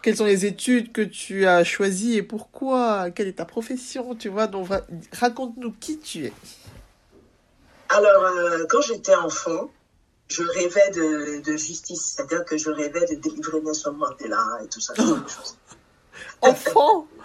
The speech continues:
Speaker 2: Ah, enfant, ouais.
Speaker 1: C'est drôle. Trop bien.
Speaker 2: Alors, j'ai eu une enfance, euh, j'ai eu beaucoup de chance parce que, euh, j'ai eu une enfance très choyée. C'est-à-dire que j'avais un père et une mère qui m'aimaient énormément.
Speaker 1: Mhm.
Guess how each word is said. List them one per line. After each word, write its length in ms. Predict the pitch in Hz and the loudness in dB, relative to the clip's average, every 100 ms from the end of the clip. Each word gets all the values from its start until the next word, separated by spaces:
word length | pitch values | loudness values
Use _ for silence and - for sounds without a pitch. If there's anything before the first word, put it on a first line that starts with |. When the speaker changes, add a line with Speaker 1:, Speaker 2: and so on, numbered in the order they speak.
| - - - - | -20 -20 -12 -2
Speaker 2:
Ah, 160 | - | 2
enfant, 260 | 339 285 262 | 2 4 2
ouais. 200 | 233 - _ - | 0 -4 _ -20
Speaker 1:
C'est 240 | - 190 | -12 -10
drôle. 140 | 170 - - 571 - 605 - - - - - _ 453 523 539 _ | -8 -10 -12 -16 -10 -12 -10 -16 -16 -18 -20 _ 0 0 -2 _
Trop 220 | - - 180 | -10 -4 -4
bien. 340 | 160 156 175 - - _ - 240 226 - _ _ _ | 0 -2 0 -6 -8 _ -20 -18 -18 -20 _ _ _
Speaker 2:
Alors, 200 | 208 233 | 4 6
j'ai 120 | 220 | 6
eu 140 | - 285 | 6 6
une 160 | 302 254 | 2 2
enfance, 520 | 214 - 240 247 - | 2 0 -2 0 2
euh, 840 | 202 196 196 196 196 190 185 180 - - | 6 6 6 6 6 8 6 2 -2 -8
j'ai 160 | 156 | 0
eu 160 | 196 208 | 0 0
beaucoup 320 | 165 262 269 | 0 0 -2
de 60 | 240 | -6
chance 360 | - 190 - | 0 2 0
parce 220 | - 170 - | -2 -4 -4
que, 100 | 175 | -6
euh, 340 | 170 165 156 | -2 0 0
j'ai 140 | 156 165 | 0 -2
eu 100 | - | -2
une 120 | - | -6
enfance 320 | 156 - 269 | -4 -4 -6
très 160 | - 254 | -2 -2
choyée. 560 | - - - 320 - _ _ _ _ _ _ _ | 0 -2 0 -4 -4 _ _ _ _ _ _ _
C'est-à-dire 440 | - 185 175 196 | -6 -2 6 6
que 100 | - - 539 523 | 6 -2 -2 -4
j'avais 280 | 508 587 508 | 2 2 6
un 180 | 622 554 | 6 4
père 340 | - 571 571 554 | 6 4 4 -2
et 400 | 160 160 156 - | -4 -2 -4 -6
une 120 | - | -2
mère 280 | 180 175 170 | 0 0 -4
qui 120 | - | -10
m'aimaient 360 | 156 151 147 143 | -6 -2 -2 -4
énormément. 640 | - 247 247 196 170 147 139 | -4 -2 -2 -2 -2 -4 -4
Speaker 1:
Mhm. 420 | 180 165 170 143 | -8 -8 -10 -12